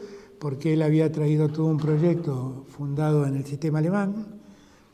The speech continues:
que todos los que éramos, eh, colaboradores de él y al-, o alumnos de él,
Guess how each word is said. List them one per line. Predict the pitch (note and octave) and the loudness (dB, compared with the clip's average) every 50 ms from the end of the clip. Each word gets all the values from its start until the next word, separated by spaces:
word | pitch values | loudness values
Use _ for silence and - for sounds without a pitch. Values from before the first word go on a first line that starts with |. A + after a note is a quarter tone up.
| _ _ - | _ _ -10
que | - C#3+ | -8 -8
todos | C3 - D3+ D3 D3 D3+ D3 | -4 0 2 4 4 4 4
los | C#3+ D3 D3+ | 2 0 -4
que | - D#3 D3+ | -4 -2 0
éramos, | D3 D3 C#3+ C#3 C3+ C3+ B2+ - - - - - | 0 0 0 0 0 -2 -4 -6 -10 -16 -14 -12
eh, | D3+ D3+ C#3 C#3+ C#3+ D3+ D3 C#3 A#2+ A#2 A#2 A#2 A#2+ A#2+ A#2+ A2 - - - - - - - | -12 -12 -12 -12 -14 -14 -14 -12 -12 -12 -12 -12 -14 -14 -16 -16 -20 -20 -20 -20 -20 -20 -18
colaboradores | - - C#3+ C3 C3 C3+ C#3 C#3 C#3+ C#3+ C#3+ D3 C#3+ D3 C3 | -12 -10 -8 -6 -4 -2 -2 -2 0 0 2 2 2 2 2
de | C3+ D#3 D#3+ E3 E3 | 2 4 4 6 4
él | D#3+ C#3+ | 4 4
y | C#3 C#3 | 2 2
al-, | C#3 C3+ C#3 | 0 -2 -2
o | C#3 C3+ | -2 -4
alumnos | C3+ C3 C3+ C3+ C#3+ C#3+ C3+ B2 | -4 -2 -2 -2 -2 -2 -2 0
de | D#3+ E3+ F3 | 0 2 2
él, | F3+ F3+ F3 - | 2 0 -2 -4